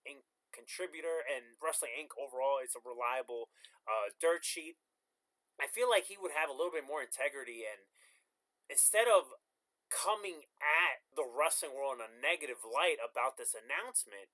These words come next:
be more positive about it. So he went on this tirade on Twitter, and, and personally, I think he has, like, an agenda against A E W. I don't know if he got, like, denied an interview or something, or maybe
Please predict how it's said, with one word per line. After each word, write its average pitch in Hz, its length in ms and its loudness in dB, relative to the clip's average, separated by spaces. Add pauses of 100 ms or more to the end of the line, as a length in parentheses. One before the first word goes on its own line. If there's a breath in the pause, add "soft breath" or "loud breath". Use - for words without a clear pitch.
(200)
be 214 100 -8
more 226 300 4
positive 190 560 2
about 113 260 -2
it. 233 80 -4
So 196 220 0
he 294 480 -10
went 180 320 0
on 165 160 0
this 151 240 2
tirade 143 480 0
on 120 160 -6
Twitter, 123 480 -4 (500 soft breath)
and, 247 160 6
and 233 240 4
personally, 302 400 8
I 214 80 8
think 208 240 -2
he 165 160 -2
has, 156 160 4
like, 147 100 -2
an 127 140 -4
agenda 139 400 -4
against 143 240 -4
A 139 80 -10
E 147 140 -10
W. 143 260 -2
I 123 100 0
don't 147 140 -4
know 139 80 -2
if 123 80 -6
he 131 80 -14
got, 123 160 -2
like, 113 160 -6
denied 113 320 -6
an 104 80 -12
interview 113 400 -10
or - 20 -14
something, 123 300 -10
or 107 160 -14
maybe 113 400 -12